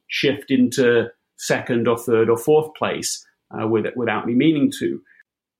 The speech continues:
I wanna come back to the other areas in a moment, but I wanna stay on that first area, family first. So six P M through the door.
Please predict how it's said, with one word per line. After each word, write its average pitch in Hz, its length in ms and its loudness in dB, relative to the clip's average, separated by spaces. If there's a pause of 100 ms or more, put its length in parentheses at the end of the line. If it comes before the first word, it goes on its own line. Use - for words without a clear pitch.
(100)
I - 40 2
wanna 202 240 4
come 196 160 2
back 185 200 0
to - 100 -10
the 160 140 2
other 160 180 2
areas 156 320 2
in 135 80 0
a 135 40 2
moment, 131 280 2
but 131 80 -2
I 131 60 2
wanna 139 160 -2
stay 156 420 0
on 165 160 2
that - 260 -2
first 160 300 2
area, 139 240 2
family 139 380 -4
first. 123 360 -2
So 127 200 -2 (240)
six - 300 -4
P 185 140 -4
M 175 120 0
through 196 200 0
the 165 80 -2
door. 139 380 2